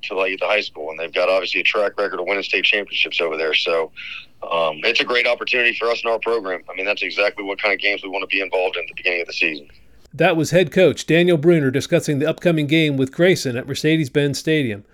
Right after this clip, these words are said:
Speaker 2: Both McEachran and Walton's games will be televised, so if you can't be there in person, make sure to tune in to watch these important first games for both of these teams. And speaking of first games, every Cobb High School will be kicking off their season on Friday, August eighteenth.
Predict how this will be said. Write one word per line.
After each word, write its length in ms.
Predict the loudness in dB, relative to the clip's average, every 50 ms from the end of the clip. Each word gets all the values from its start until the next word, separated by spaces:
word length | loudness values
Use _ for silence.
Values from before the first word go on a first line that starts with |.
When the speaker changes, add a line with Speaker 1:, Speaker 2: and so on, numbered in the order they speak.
| _ _ _ _ _ _ _ _ _ _ _ _ 2
Speaker 2:
Both 280 | 4 6 6 6 4
McEachran 520 | 0 -2 0 2 0 2 2 0 -2 0 2
and 280 | 4 4 4 6 6 6
Walton's 320 | 6 6 4 2 -2 0
games 260 | 2 2 2 2 0
will 80 | 0 0
be 100 | 0 2
televised, 560 | 4 4 6 6 4 4 2 0 0 0 -2
so 60 | -2
if 100 | -2 -2
you 80 | -4 0
can't 240 | 2 2 2 2 2
be 140 | 2 2
there 180 | 4 4 2 2
in 60 | 2
person, 480 | 2 2 2 2 2 0 -4 -8 -8 -12 -18 -20 -20 -20 _ _
make 160 | 2 2 2 4
sure 140 | 4 4 4
to 100 | 4 4
tune 260 | 4 4 4 6 6
in 120 | 4 4
to 80 | 4 6
watch 220 | 6 4 4 4
these 160 | 2 0 0
important 400 | 0 2 2 2 2 2 0 -4
first 320 | -2 0 2 2 2 2 2
games 320 | 2 4 4 2 0 -2
for 100 | -6 -2
both 260 | 2 4 4 4 2
of 80 | 2 -2
these 140 | -2 -4 -4
teams. 420 | -6 -6 -6 -6 -8 -12 -16 -20 _ _ _ _ _ _ _ _ _ _ _ _ _
And 120 | -6 -6
speaking 360 | 0 2 2 4 4 4 4 2
of 120 | 2 2
first 260 | 0 0 0 0 -2
games, 340 | -2 -2 -2 -2 -4 -6 -8 -12 _ _
every 260 | 4 4 4 4 2
Cobb 280 | 2 4 4 4 4 4
High 140 | 4 2
School 240 | 2 2 2 2 4
will 60 | 4
be 80 | 2 2
kicking 300 | 0 -2 -2 -2 0 0
off 160 | 0 0 2
their 160 | 2 0 -2
season 340 | 0 2 2 2 2 2 0
on 160 | -2 -2 -4
Friday, 480 | -4 0 4 4 6 6 6 4 2 0
August 380 | 0 0 0 0 0 -2 0 -2
eighteenth. 540 | -2 -2 -2 -2 -2 -2 -2 -4 -8 -14